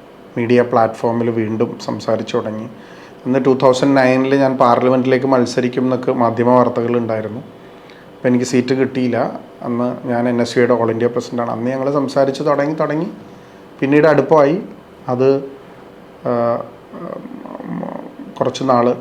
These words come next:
ഞങ്ങളത് കണ്ടിന്യൂ ചെയ്തു. മൂന്ന് നാല് വർഷം ഉണ്ടായിരുന്നു. അതിൻ്റെ ഇടയ്ക്ക്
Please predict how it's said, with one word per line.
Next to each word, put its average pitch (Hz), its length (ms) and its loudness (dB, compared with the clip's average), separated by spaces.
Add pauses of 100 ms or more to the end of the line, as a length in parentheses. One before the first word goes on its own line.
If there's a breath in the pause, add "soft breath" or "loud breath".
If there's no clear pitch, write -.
(120)
ഞങ്ങളത് 120 460 -2
കണ്ടിന്യൂ 117 520 -4
ചെയ്തു. 113 140 -4
മൂന്ന് 117 220 -4
നാല് 120 180 0
വർഷം 120 300 -2
ഉണ്ടായിരുന്നു. 110 340 -4
അതിൻ്റെ 123 180 -4
ഇടയ്ക്ക് 127 300 -4